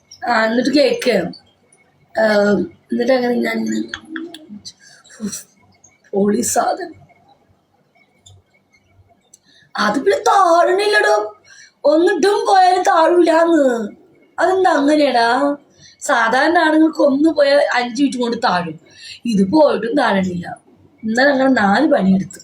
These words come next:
പണിയല്ല, രണ്ട്, രണ്ടെണ്ണം അവൻ കുലുക്കി കളഞ്ഞു, അവൻ കൈ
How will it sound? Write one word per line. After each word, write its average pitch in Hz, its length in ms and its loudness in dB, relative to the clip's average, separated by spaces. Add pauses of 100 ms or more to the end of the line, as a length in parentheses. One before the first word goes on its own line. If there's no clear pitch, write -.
പണിയല്ല, 294 440 2 (800)
രണ്ട്, 302 280 2 (200)
രണ്ടെണ്ണം 320 340 0
അവൻ 294 200 0
കുലുക്കി 202 280 -6
കളഞ്ഞു, 156 300 -6 (640)
അവൻ 233 200 2
കൈ 240 80 0